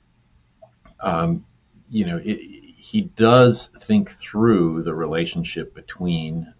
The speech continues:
the political and, uh, you know, sort of authorities and the military authorities, even as he's, and that really has kind of a problem, a kind of perennial tension within the political world that he really brings out fully when he gets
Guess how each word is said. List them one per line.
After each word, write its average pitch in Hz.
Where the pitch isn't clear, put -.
the 76
political 80
and, 73
uh, 73
you 71
know, 69
sort 76
of -
authorities 73
and 71
the 71
military 73
authorities, 76
even 101
as 82
he's, 78
and 92
that -
really 85
has 80
kind 82
of 76
a -
problem, -
a -
kind 73
of 71
perennial 76
tension 73
within 73
the 69
political 69
world 71
that -
he 69
really -
brings -
out -
fully 78
when 73
he 69
gets -